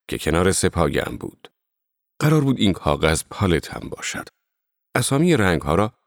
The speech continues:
همانطور به خاطر می‌آوردم که راست در برنامه‌اش به کار می‌برد.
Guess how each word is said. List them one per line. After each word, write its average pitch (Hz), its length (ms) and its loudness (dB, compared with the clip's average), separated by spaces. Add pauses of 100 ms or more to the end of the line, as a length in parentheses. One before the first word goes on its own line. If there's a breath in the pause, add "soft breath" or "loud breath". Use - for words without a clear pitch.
همانطور 131 400 2
به 151 80 2
خاطر 151 300 0
می‌آوردم 156 520 2
که 147 120 -2
راست 127 280 2
در 107 100 4
برنامه‌اش 78 680 0
به - 120 -8
کار 57 280 -10
می‌برد. - 420 -12